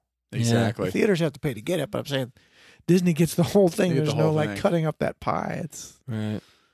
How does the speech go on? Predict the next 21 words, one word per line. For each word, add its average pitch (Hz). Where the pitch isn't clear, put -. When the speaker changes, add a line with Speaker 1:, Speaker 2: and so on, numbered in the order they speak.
Speaker 2:
We'll 104
see. 101
Speaker 3:
huge. 190
So -
I 190
wonder, 226
Speaker 2:
Man. 214
Speaker 3:
I -
wonder 240
how 214
much 214
what -
Mulan 208
did, 180
like, 160
three 190
hundred 190
and 156
seventy 151
million. 156
Right? 180